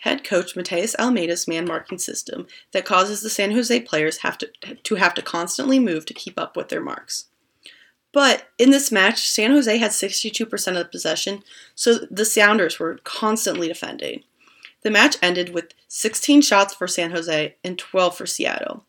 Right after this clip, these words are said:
S-, while San Jose had the better of the shots, shot counts, they kept taking low percentage shots, as most of them came from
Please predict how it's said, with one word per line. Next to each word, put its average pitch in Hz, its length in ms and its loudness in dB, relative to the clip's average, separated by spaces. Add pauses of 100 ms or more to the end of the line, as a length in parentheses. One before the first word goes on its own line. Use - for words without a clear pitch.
(600)
S-, - 580 -6
while 269 260 10
San 277 240 6
Jose 202 280 8
had 175 360 4
the 180 140 -6 (160)
better 170 220 2
of 156 100 -4
the - 60 -8
shots, - 540 -2
shot 175 240 2
counts, 247 520 0 (220)
they 233 240 2 (320)
kept 294 300 6
taking 233 400 2
low 170 160 0
percentage - 480 -8
shots, - 420 -4 (260)
as 190 200 -2
most 208 240 0
of 233 80 0
them 220 160 2
came 170 360 -2
from 165 300 -4